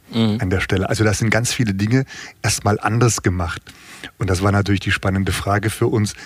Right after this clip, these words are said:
Speaker 2: wie kommt man dann überhaupt zu so einem Ergebnis?
Speaker 1: Absolut. Das war auch, wo du es gerade sagst, habe ich es auch nochmal so Revue passieren lassen, was mein Eindruck war, nachdem ich in den Kochstore reingekommen bin.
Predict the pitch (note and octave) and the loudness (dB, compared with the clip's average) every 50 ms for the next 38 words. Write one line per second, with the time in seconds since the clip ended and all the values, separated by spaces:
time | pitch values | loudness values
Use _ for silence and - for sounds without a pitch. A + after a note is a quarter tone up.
0 | - - - - - - - - - G#2+ A2 - - A2+ G#2+ G#2 F#2+ F#2 - - | -20 -20 -16 -10 -8 -2 0 0 0 0 0 0 2 2 2 4 2 0 -2 -4
1 | - - F#2+ G2 G#2+ - - - A2+ F#2 G2+ G#2 A#2+ A#2 G2+ G2+ A2 - G#2 F#2 | -4 -4 -2 -2 -4 -4 -2 0 0 2 2 0 0 0 0 0 -2 -2 -2 -2
2 | G#2 A2 - - F#2+ E2+ - - - - - - _ - - - - - - - | -4 -4 -4 -4 -4 -4 -4 -8 -12 -16 -20 -20 _ -20 -20 -20 -20 -16 -10 -8
3 | - - - - A2 G#2 G#2 F2+ E2 - - F#2+ - - G#2+ - - A#2+ - - | -6 -4 0 2 2 2 2 0 -2 -2 -4 -4 -2 0 0 0 0 -2 -2 -4
4 | - - - - - - - - G#2+ G2+ G#2+ G#2+ G#2 - - - A2 A2 G#2 F#2 | -8 -14 -16 -18 -14 -12 -10 -8 -6 -4 -4 -4 -4 -4 0 0 0 2 0 0
5 | G2 G2 G2 A2 C3 C#3+ - - - - _ _ - - - - - - - - | 0 2 2 2 0 -2 -6 -12 -12 -14 _ _ -20 -20 -20 -20 -20 -14 -6 -2
6 | - G2+ G#2+ - - G2+ A2+ A#2 A2+ A2+ A2 A2 G#2+ G#2+ G2+ F#2+ F#2 G#2 A#2 - | 0 0 0 0 0 0 2 4 4 2 2 0 0 0 0 0 0 -2 -4 -2
7 | - B2+ - - B2 A#2 A2+ A2 A2 A2+ - - A2 F#2+ - - G2 - - F2 | -4 -6 -2 0 0 2 2 2 2 0 0 -2 -2 -2 -2 -4 -4 -2 0 0
8 | E2+ F2+ G#2+ A#2+ C3 C3+ - - - G#2+ A#2 B2+ C3 B2 A#2+ - - - G#2+ G#2+ | 2 2 2 2 0 -2 -4 -2 0 0 0 0 0 -2 -4 -4 0 0 2 2
9 | A#2 A2 G#2 G2+ - - G2+ G2+ G#2 G2 G2+ - - - _ _ _ _ _ _ | 2 0 -4 -6 -6 -6 -6 -4 -4 -6 -6 -10 -14 -20 _ _ _ _ _ _
10 | _ _ _ - - - G2 F#2+ F#2+ - A#2 A2 - - G2+ F#2 F2+ F#2+ A2+ B2+ | _ _ _ -10 -4 -2 -2 -2 0 0 -2 0 0 0 0 2 2 2 2 0
11 | C3 - - C3 C#3 C3+ C3+ C#3 C#3+ D3 | 0 2 0 0 0 0 0 0 -2 -2